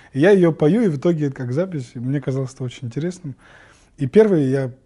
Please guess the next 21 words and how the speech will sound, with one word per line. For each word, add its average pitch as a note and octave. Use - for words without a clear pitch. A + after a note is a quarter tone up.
пошел E3
советоваться D3+
к -
Молданазару. B2+
А B2+
я D#3+
уже D#3+
нашел D#3
деньги C#3+
на A#2+
шоу, G#2+
у B2
меня C3+
уже D#3
продюсер C#3
был, A#2
уже C3+
все E3
было D3+
под C#3
контролем. D3